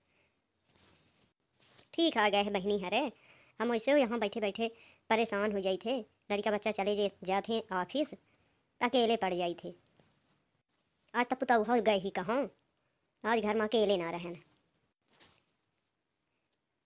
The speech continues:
आपको हमने पहली बार यहाँ देखा है, पहले तो आप कभी नहीं आती थी। हाँ, हम गाँव में रहत रहन हैं, अब यह समय हो गया आ गए हैं। और बहन जी,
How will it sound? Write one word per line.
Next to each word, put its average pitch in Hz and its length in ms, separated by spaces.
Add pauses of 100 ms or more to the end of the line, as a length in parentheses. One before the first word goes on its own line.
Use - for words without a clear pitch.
(220)
आपको 254 260
हमने 269 220
पहली 262 280
बार 220 180
यहाँ 202 200
देखा 185 260
है, 190 140 (800)
पहले 190 180
तो 226 100
आप 226 160
कभी 254 160
नहीं 320 160
आती 269 200
थी। 214 200 (1600)
हाँ, 277 260
हम 254 160
गाँव 247 220
में 233 100
रहत 196 240
रहन 185 240
हैं, 254 200 (580)
अब 226 100
यह 233 100
समय 226 200
हो 214 100
गया 208 180
आ 208 140
गए 180 240
हैं। 226 200 (1300)
और 262 140
बहन 240 240
जी, 262 160